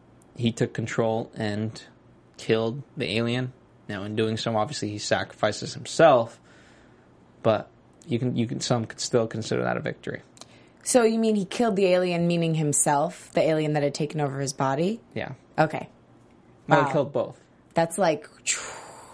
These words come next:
Speaker 1: It'd be like the equivalent
Speaker 2: That's very
Speaker 1: of, like, if you're in an actual fight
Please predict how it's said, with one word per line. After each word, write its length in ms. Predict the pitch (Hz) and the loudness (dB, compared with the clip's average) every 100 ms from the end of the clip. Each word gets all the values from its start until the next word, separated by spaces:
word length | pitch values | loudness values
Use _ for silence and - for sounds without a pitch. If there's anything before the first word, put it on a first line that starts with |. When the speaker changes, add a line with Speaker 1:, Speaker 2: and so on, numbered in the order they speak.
| - - - | -20 -20 0
Speaker 1:
It'd 100 | 143 | 4
be 120 | 175 | 10
like 180 | 185 180 | 10 8
the 100 | 175 | 4
equivalent 440 | 156 - 202 185 165 | 0 4 4 6 6
Speaker 2:
That's 100 | 180 | 4
very 60 | 180 | 6
Speaker 1:
of, 20 | |
like, 220 | 156 151 - | 4 2 -4
if 160 | 151 | -4
you're 80 | 147 | 0
in 100 | 143 | 0
an 80 | 139 | 0
actual 480 | 135 135 143 - 139 | 2 2 0 -2 -2
fight 500 | - - 127 113 - | 0 2 4 4 -4